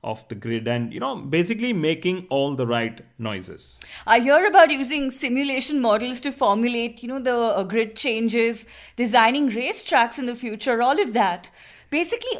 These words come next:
Speaker 2: all the things that we know the sport needs to just, uh, uh, make sure that it continues to be fun for all of us in the long term, no?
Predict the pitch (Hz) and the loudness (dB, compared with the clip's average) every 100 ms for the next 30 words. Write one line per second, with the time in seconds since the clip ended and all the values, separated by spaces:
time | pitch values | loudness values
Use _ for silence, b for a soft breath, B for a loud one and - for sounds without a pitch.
0 | - 254 294 381 381 381 320 302 302 285 | 2 6 6 6 2 -4 -6 -6 -2 0
1 | 285 277 302 269 277 320 320 320 254 254 | 0 -2 0 0 0 -2 -2 -6 -2 -2
2 | 254 220 220 214 - 247 220 269 - - | -2 -6 -6 -10 -12 -12 -10 -12 -12 -4
3 | 214 214 196 196 b b b b _ 175 | 0 0 0 -4 b b b b _ -2
4 | 190 233 254 - 311 302 277 285 285 302 | 0 0 -2 2 4 4 0 -2 -2 0
5 | 285 302 302 254 277 285 233 240 277 214 | 0 0 -4 -4 -2 0 2 2 4 4
6 | 220 233 240 226 240 214 202 208 208 320 | 2 2 0 0 -4 -2 -4 -4 0 0
7 | 220 190 330 | 0 -6 -8